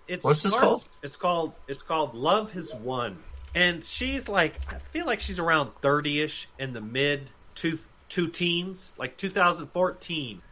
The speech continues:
Speaker 1: is when she kinda started it. And what happened in, like, those mid-teens? Like, social media, like, YouTube, live streaming becomes a thing.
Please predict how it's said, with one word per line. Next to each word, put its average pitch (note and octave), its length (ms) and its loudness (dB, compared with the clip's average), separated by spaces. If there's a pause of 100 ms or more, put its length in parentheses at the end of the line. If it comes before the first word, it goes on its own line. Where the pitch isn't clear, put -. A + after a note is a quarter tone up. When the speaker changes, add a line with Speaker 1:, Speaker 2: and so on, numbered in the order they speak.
(360)
Speaker 1:
is B2 260 -6
when B2+ 220 -4
she - 140 -10
kinda B2 220 -4
started A#2 520 0
it. E2+ 140 -8
And C3+ 120 -8
what C#4+ 160 4
happened A3 380 2
in, D3 100 -6
like, C3+ 260 -4 (200)
those C#3+ 300 2
mid-teens? C#3+ 680 -4 (220)
Like, B2+ 160 0
social E3+ 500 4
media, D#3 760 2 (340)
like, B2 260 0
YouTube, E3 840 0 (280)
live D#3 400 6
streaming D#3 520 -2
becomes C#3+ 440 -6
a A#2 40 -6
thing. D#3 460 -4